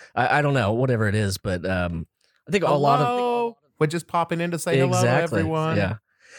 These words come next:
Speaker 1: But I think that the, the bigger thing I'm, I'm trying to get across is, like, obviously we had a lot more of the information, um, time has passed and yada, yada, so we lose a lot of
Speaker 2: Yeah.
Speaker 1: that, but I feel like,
Speaker 2: I mean
Speaker 1: um,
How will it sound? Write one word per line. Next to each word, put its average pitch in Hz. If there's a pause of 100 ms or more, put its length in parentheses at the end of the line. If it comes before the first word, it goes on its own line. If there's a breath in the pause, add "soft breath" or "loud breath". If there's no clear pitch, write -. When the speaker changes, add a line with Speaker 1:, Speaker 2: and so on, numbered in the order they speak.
(300 loud breath)
Speaker 1:
But 170
I 190
think 214
that 170
the, 156
the 147
bigger 160
thing 135
I'm, 120
I'm 110
trying 127
to 113
get 113
across 117
is, 101
like, 98 (220 soft breath)
obviously 101
we 104
had 101
a 98
lot 101
more 104
of 90
the 95
information, 110
um, 90
time 95
has 90
passed 90
and 98
yada, 90
yada, 98
so 98
we 92
lose 110
a 104
lot 98
of -
Speaker 2:
Yeah. 90
Speaker 1:
that, 92
but 98 (1040 loud breath)
I 165
feel 196
like, 151
Speaker 2:
I 143
mean 120
Speaker 1:
um, 107